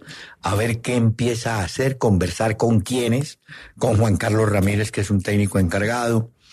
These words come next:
Él tiene que asesorarse bien, ¿no? Y, y mirar y preguntar e ir y mirar y mi-, hasta que pueda decir, bueno, el grupo que va a jugar por Colombia es este básicamente,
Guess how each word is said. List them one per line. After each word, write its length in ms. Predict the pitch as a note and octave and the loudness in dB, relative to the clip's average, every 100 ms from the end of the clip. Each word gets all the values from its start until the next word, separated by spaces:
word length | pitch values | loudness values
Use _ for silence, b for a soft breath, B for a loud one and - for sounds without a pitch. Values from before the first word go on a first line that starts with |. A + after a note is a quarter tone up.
| B B | B B
Él 80 | D#3+ | -2
tiene 240 | C#3 E3+ D#3+ | 0 0 0
que 100 | D#3+ | -2
asesorarse 720 | D3 C#3+ G2+ A2 A2+ - A2 | -2 -2 0 0 -2 0 0
bien, 460 | G#2+ A2 E2 A1+ | 2 0 -2 -4
¿no? 280 | - F#2+ D3+ B B B B B - _ - - | -2 0 0 B B B B B -20 _ -8 -2
Y, 280 | A#2+ - | -2 0
y 60 | B2 | 2
mirar 460 | G#2 G2+ C#3 B2 G#2+ | 2 2 -2 -6 -4
y 120 | A2+ | -2
preguntar 680 | A2+ G2 F2 E2+ G2 B2+ A#2 | 0 2 2 2 0 -2 -2
e 160 | F2+ - - G2 | -4 -6 -4 -2
ir 460 | A2+ C3+ B2 G2+ | 0 0 0 0
y 120 | - G2 | 0 2
mirar 420 | F#2+ G#2+ C3 B2+ A#2+ | 2 0 0 -2 0
y 100 | G#2 | 2
mi-, 80 | G2+ | 2
hasta 260 | G#2 G2+ G2 | -2 -2 -2
que 140 | F#2+ | -2
pueda 420 | D#2+ A2+ B2 D3+ - B B B B - | 0 0 0 -2 -6 B B B B -4
decir, 300 | G2 A#2+ A2+ | -2 2 4
bueno, 300 | G#2 E2+ - - | 4 2 0 -4
el 180 | F2+ E2+ | -2 2
grupo 400 | A2+ A#2 A2+ - | 2 2 0 2
que 80 | E2+ | 2
va 140 | F#2+ | 2
a 40 | |
jugar 380 | F#2+ F#2+ F#2+ F#2+ | 2 4 2 2
por 160 | G2 E2+ | 0 0
Colombia 400 | D#2+ E2 F2+ F2+ | 2 4 4 2
es 140 | - - | 0 -4
este 320 | G#2+ - F#2 | -6 -2 0
básicamente, 720 | E2 E2 D2+ C#2+ C2 B1 - | 0 0 -2 -2 -4 -8 -12